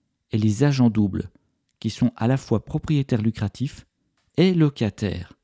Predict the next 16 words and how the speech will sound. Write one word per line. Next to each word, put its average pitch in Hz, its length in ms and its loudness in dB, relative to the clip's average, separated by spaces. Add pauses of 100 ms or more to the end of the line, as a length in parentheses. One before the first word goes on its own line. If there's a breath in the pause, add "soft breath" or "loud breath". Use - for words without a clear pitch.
(1600)
Si - 180 -2
le 143 120 6
récit 180 280 2
de 147 120 2
l'abondance 117 760 4
et 110 80 -2
de 107 120 2
l'émancipation 135 840 2
individualiste 113 800 2 (320 soft breath)
était 156 220 2
possible 170 420 2
avec 110 240 2
une 113 140 6
débauche 120 340 2
d'énergie 101 400 0
fossile 107 560 -2